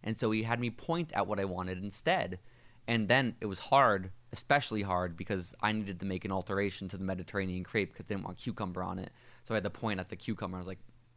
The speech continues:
"Mm-mm," and, like, waved my finger no. And he was like, "Mm, mm-hmm," and shook his head yes, and wrote "no cucum"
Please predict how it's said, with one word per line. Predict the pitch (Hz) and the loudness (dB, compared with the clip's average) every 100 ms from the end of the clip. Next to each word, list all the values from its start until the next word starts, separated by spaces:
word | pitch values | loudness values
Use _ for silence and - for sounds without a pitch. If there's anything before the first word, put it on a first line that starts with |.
| - | -6
"Mm-mm," | 123 120 104 87 | -4 -2 -4 -4
and, | 101 | -4
like, | 98 95 | -4 0
waved | 104 87 | 0 0
my | 95 92 | -2 -4
finger | 92 107 95 95 | -2 -2 -2 0
no. | 92 92 110 139 - - - - - | 0 0 -2 -6 -14 -20 -20 -20 -6
And | 110 107 | -2 0
he | |
was | 104 | 0
like, | 95 - | -2 0
"Mm, | 175 180 165 131 | 0 2 2 0
mm-hmm," | 110 110 | 0 0
and | 127 117 | 0 0
shook | - 117 | -2 -2
his | 107 | -2
head | 104 95 | -2 2
yes, | 98 127 - | 4 2 0
and | - 104 | -2 0
wrote | 98 104 | 4 4
"no | 101 104 107 | 4 2 2
cucum" | - 135 123 120 82 95 | 2 0 0 -2 -2 -4